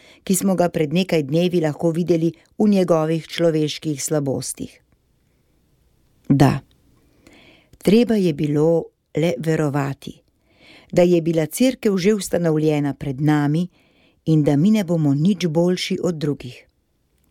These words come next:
Daleč od nas naj bo misel, da smo mi morda boljši,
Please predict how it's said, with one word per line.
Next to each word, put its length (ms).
Daleč 520
od 140
nas 260
naj 160
bo 160
misel, 500
da 140
smo 240
mi 160
morda 360
boljši, 560